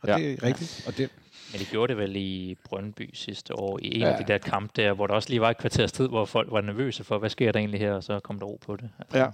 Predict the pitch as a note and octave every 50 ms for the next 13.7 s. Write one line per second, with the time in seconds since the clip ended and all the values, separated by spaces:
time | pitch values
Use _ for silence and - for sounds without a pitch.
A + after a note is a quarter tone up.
0 | - - - - - C#3 B2+ A#2+ A#2+ A#2 A#2 A2+ A2+ A2+ A2 A2+ A2+ A#2 A#2 A#2+
1 | A2+ - C3+ - - C3 - - C3+ B2 A#2+ A2+ A2 A2 A2 G#2+ G#2+ G2+ G2+ A2
2 | A2 G#2 G2 G2+ - _ _ _ - - D#3 D#3+ D3+ - C#3 C#3+ D3+ D#3 - -
3 | C3 A#2+ A#2 B2 A#2+ A#2+ A#2 - B2 A2 - - - A#2+ B2 C#3 D3 C#3 C#3 -
4 | - C#3+ - - - D3+ C#3+ C3 C3 - B2+ B2 B2 - - A#2+ - C3 C3+ B2+
5 | B2 B2 A2+ - B2 A#2 A2+ A2 A2 - - B2+ - C3 - - C3+ A2+ E2+ G#2
6 | A2+ A2+ A2+ G#2+ G#2 G2+ G2+ G2+ G#2 G#2+ G#2 - G#2+ A2 A2 A#2 F#2+ G#2+ - B2+
7 | A#2 A2 G#2 G#2 G#2 F#2 G2 G#2 G2+ G2+ G2 F#2+ G2+ F#2+ - - - A#2 A2+ G#2+
8 | A2 A2+ A2+ A2+ C#3 D#3 E3 D#3+ E3 D3 C3+ C3+ B2 B2+ A#2 A#2+ A#2 - - A#2+
9 | - - A2+ B2 C#3 C3+ D3 - - - - - G#2+ E2+ - - - - - _
10 | _ _ _ _ _ _ - G2+ G#2+ - _ _ _ _ _ _ _ _ _ _
11 | _ _ - - - B2 A#2 A2+ A2+ A#2+ C3 C#3 C#3+ C#3 C#3 C#3 C3+ D3 - C3
12 | B2 C3+ C#3+ - C3 - C#3+ C3+ B2 A#2+ - _ - - - - - - - C3
13 | A2+ - - - D3 D3+ C#3 B2 A#2+ C3+ A#2 G#2 G#2+ A2